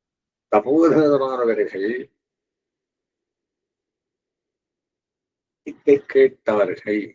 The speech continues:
அவர் என்று கேட்டு நான் சொல்லப் போகிறேன். அதுக்கு என்ன பண்ணணும்? வியாசருக்கு நமஸ்காரம் பண்ணணும். "வியாசம் பதித்தவத்தாரும் சக்தே பௌத்ரமகல்மிஷம் பராசராத்மஜம் வந்தே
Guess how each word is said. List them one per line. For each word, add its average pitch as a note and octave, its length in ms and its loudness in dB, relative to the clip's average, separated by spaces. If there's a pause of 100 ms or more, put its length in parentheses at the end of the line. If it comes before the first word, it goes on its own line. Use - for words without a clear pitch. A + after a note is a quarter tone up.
(640)
அவர் C3 180 0
என்று C3 200 -2
கேட்டு B2 380 -2
நான் B2 320 -4
சொல்லப் B2+ 400 -4
போகிறேன். G2 540 -8 (120)
அதுக்கு A#2+ 300 -8
என்ன C#3 100 -2
பண்ணணும்? B2 320 -6 (400)
வியாசருக்கு D#3+ 640 2
நமஸ்காரம் B2 560 -2
பண்ணணும். F#2+ 280 -8 (680)
"வியாசம் C3+ 500 2
பதித்தவத்தாரும் C#3 1080 0
சக்தே C3+ 400 0 (180)
பௌத்ரமகல்மிஷம் C3 1160 -2
பராசராத்மஜம் C#3 1160 -2
வந்தே C3+ 280 -6